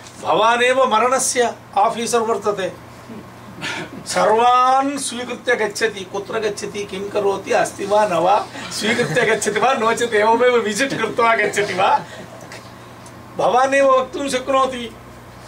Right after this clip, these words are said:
अतः वक्ता चास्य त्वादृगन्यो न लभ्यो. तर्हि किमर्थं द्वितीयं वरं पृच्छामि? अतः मम वरस्य तुल्यः वरः नास्ति एव। अतः अहं तदेव ज्ञातुमिच्छामि।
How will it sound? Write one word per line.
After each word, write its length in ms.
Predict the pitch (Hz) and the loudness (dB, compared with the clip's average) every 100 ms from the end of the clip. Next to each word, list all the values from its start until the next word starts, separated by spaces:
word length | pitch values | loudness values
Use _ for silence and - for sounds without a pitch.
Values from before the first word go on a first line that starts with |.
| - - - - | -20 -20 -6 -2
अतः 300 | 156 165 208 | 0 2 2
वक्ता 600 | 165 160 - 262 254 247 | 2 -2 -2 0 4 4
चास्य 520 | 247 220 214 - 269 | 4 2 2 -2 -4
त्वादृगन्यो 960 | - 165 170 185 214 220 214 214 214 | -2 0 2 2 -2 -4 -4 -4 -2
न 60 | 220 | 0
लभ्यो. 560 | 214 226 - 214 214 240 254 - - - - - - - | 2 2 0 -2 -2 -4 -10 -10 -16 -16 -20 -18 -18 -4
तर्हि 200 | 247 233 | -2 -2
किमर्थं 580 | 240 240 269 262 269 254 | -4 -2 0 0 -4 -6
द्वितीयं 400 | 196 233 240 247 | -8 -8 -4 -4
वरं 340 | 240 226 226 220 | -2 0 -2 -4
पृच्छामि? 500 | 208 - 214 208 - - - - - - | -10 -6 -2 -2 -4 -18 -20 -20 -16 -2
अतः 340 | - - 247 277 | 0 2 2 4
मम 240 | 208 220 | 2 4
वरस्य 500 | 269 269 277 - 302 | 4 4 4 0 -6
तुल्यः 500 | - 247 240 262 262 | -6 -8 -2 2 2
वरः 420 | 254 220 240 269 | 4 2 4 2
नास्ति 500 | 240 208 - - 165 | 2 0 0 -6 -10
एव। 140 | 156 - - - - - - - | -10 -12 -16 -18 -20 -20 -20 -8
अतः 160 | - 202 | -6 0
अहं 260 | 202 233 190 | 2 2 2
तदेव 440 | 170 190 202 165 | 0 2 2 0
ज्ञातुमिच्छामि। 680 | 147 139 - - - 143 - | -2 -2 -2 -12 -12 -12 -12